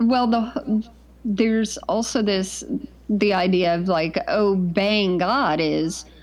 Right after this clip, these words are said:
um, includes tithing. And then if you're going to the Church of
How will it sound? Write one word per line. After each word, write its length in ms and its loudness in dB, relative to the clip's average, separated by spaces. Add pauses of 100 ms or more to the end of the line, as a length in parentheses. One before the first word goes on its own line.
(280)
um, 560 0
includes 540 0
tithing. 720 -2 (340)
And 180 2
then 140 4
if 140 -2
you're 100 2
going 360 0
to 140 -4
the 120 -2
Church 440 -2
of 220 -4